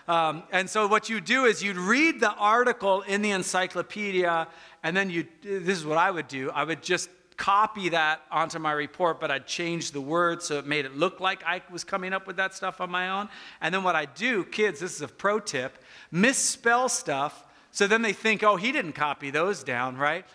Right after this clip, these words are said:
Anyway, like I said, Lisa was good, I was bad, there we go, whatever. Uh, but it was, it was all about gaining that information. If I had that information, if I had that knowledge, I would be powerful. Can you imagine going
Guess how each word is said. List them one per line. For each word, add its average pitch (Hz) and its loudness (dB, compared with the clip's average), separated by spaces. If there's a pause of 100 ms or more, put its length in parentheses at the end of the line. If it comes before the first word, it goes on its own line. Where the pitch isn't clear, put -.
(160)
Anyway, 277 4
like 233 2
I 233 4
said, 143 0
Lisa 190 -4
was 208 -2
good, 156 2
I 143 0
was 151 -8
bad, 127 -2
there 127 0
we 135 -2
go, 139 -2
whatever. 131 -2 (400)
Uh, 151 2 (240)
but 262 8
it 269 0
was, 269 2
it 262 0
was 277 0
all 277 6
about 214 2
gaining 269 4
that 226 2
information. 220 0 (160)
If 214 2
I 214 4
had 330 4
that 311 2
information, 226 -2 (220)
if 190 -2
I 180 2
had 247 2
that 240 0
knowledge, 190 0 (280)
I 214 0
would 208 -4
be 170 -12
powerful. 196 -4 (1080)
Can 165 -10
you 202 -2
imagine 160 -4 (540)
going 180 0